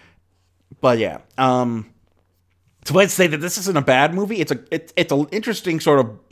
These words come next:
uh, discussion piece on, like, you know, religious dogma and the, and the church, and it's like these two ac-,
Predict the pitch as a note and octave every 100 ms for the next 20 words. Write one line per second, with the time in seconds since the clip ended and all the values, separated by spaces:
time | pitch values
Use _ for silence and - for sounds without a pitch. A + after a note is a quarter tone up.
0 | _ _ - B2 A#2 A2+ G#2+ - _ _
1 | _ _ _ B2+ C3+ - D3 D3+ C3 C3
2 | B2+ B2 A#2+ A#2+ A#2 A2+ G#2 B2+ A2 G2+
3 | G#2 G#2 B2 B2+ A2 - A2+ G#2+ G#2+ A2
4 | G#2+ G#2 G2+ G2+ G2+ _ - A2+ G2+ -
5 | A2+ G#2 G2+ G#2 G2+ A2+ A2 - A#2+ -
6 | - C3+ B2 - B2